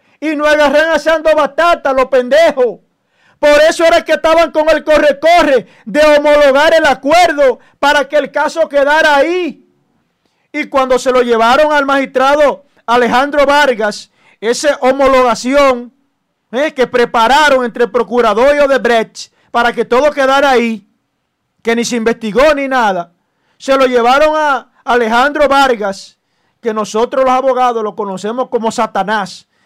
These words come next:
que así es que se le llama en Santo Domingo a Alejandro Vargas, Satanás. Con eso no quiero dejar dicho que es malo ni mucho menos, sino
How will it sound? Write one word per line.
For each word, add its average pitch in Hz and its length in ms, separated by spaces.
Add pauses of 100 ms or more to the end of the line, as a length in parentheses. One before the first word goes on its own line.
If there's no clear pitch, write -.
(140)
que 190 80
así 175 180
es 233 60
que 254 100
se 240 160
le 214 120
llama 214 480 (240)
en 180 120
Santo 185 340
Domingo 214 540 (220)
a 180 120
Alejandro 185 460
Vargas, 196 520 (160)
Satanás. 185 760 (160)
Con 196 180
eso 247 160
no 247 140
quiero 233 200
dejar 226 200
dicho 226 320
que 220 100
es 202 140
malo 202 220
ni 208 80
mucho 220 260
menos, 190 260
sino 214 280